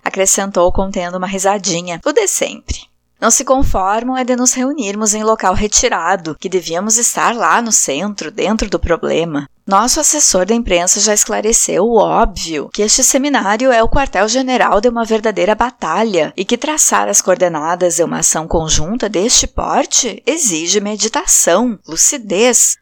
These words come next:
Onde poderiam os senhores trabalhar se não aqui, respirando um ar que só o campo pode oferecer? Nessa bendita solidão, em contato íntimo com a natureza.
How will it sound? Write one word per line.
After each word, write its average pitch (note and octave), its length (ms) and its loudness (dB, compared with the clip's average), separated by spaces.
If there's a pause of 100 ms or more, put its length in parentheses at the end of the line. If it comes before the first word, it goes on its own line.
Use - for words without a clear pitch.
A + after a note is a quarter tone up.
Onde E4+ 380 2
poderiam G3+ 480 -4
os A3 100 -2
senhores G#3 540 -2
trabalhar F#3+ 600 -4
se - 160 2
não A3 220 -4
aqui, C4 540 -2
respirando G#3 600 -2
um G3+ 120 -4
ar G3+ 260 0
que G#3+ 140 -4
só A3+ 280 2
o C4+ 80 4
campo A#3 400 0
pode G3 280 -4
oferecer? F#3 760 0 (460)
Nessa F#3 220 -2
bendita F3+ 500 0
solidão, A3 720 0
em G#3 80 -8
contato - 560 0
íntimo B3 440 -2
com A#3 120 -2
a A3+ 80 -2
natureza. G#3 720 0